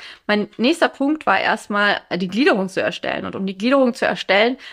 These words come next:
habe ich erstmal gebrainstormt. Ja, was will ich denn eigentlich alles in dem Buch drin haben? Äh, äh, welche Ideen will ich umsetzen? Welche Ziele will ich damit erreichen? Wen möchte ich damit erreichen? Und habe so auf die Art, äh, für mich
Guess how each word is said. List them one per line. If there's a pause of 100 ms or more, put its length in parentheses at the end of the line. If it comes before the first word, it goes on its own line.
habe
ich
erstmal
gebrainstormt.
Ja,
was
will
ich
denn
eigentlich
alles
in
dem
Buch
drin
haben? (400)
Äh,
äh,
welche
Ideen
will
ich
umsetzen?
Welche
Ziele
will
ich
damit
erreichen?
Wen
möchte
ich
damit
erreichen? (300)
Und
habe (320)
so
auf
die
Art,
äh,
für
mich